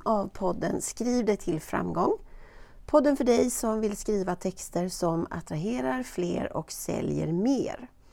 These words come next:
Jag som poddar heter Jessica Ros Ramqvist och hjälper dig med just säljande texter. Det är tisdag igen och oj vad veckorna rusar nu.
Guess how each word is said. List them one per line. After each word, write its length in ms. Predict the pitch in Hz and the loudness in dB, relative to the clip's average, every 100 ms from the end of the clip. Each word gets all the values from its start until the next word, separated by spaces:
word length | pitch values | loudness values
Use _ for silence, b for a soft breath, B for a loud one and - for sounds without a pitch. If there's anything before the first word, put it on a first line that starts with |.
| b b b b | b b b b
Jag 200 | 185 190 | 2 2
som 140 | 185 | 0
poddar 360 | 180 175 180 254 | -2 -4 -2 -2
heter 420 | 285 247 220 226 | -2 -4 -4 -2
Jessica 560 | 202 185 165 170 170 165 | -2 -2 -2 -4 -2 -2
Ros 280 | 151 147 | -2 -2
Ramqvist 760 | 175 185 180 - 262 311 - - B B B | -2 -2 -2 -2 -2 -2 -6 -12 B B B
och 100 | 269 | 0
hjälper 480 | 262 202 175 - - | 2 0 -2 -2 -2
dig 320 | 202 180 - | 0 0 0
med 200 | - 185 | -2 -2
just 600 | 165 160 - - - - - | -2 -4 -6 -8 -12 -16 -18
säljande 840 | - - - 190 180 170 170 - - | -12 -6 -2 -2 -2 -4 -6 -6 -6
texter. 600 | - - - - 294 349 - - - - - b b b b b b b b | -6 -8 -8 -4 -2 -2 -6 -20 -20 -20 -20 b b b b b b b b
Det 80 | - | -2
är 260 | - 330 320 | 8 10 10
tisdag 440 | - 285 247 269 | 4 -2 0 0
igen 380 | 262 196 214 311 | 2 2 2 2
och 260 | - 220 - - - | 2 2 0 -6 2
oj 360 | 294 330 208 | 4 4 2
vad 380 | 165 180 175 160 | 2 2 2 0
veckorna 560 | 185 170 - 160 160 156 | -2 -4 -4 -4 -2 -2
rusar 520 | 185 208 151 - 196 | 0 -2 -2 -4 -4
nu. 240 | 196 - | -2 -4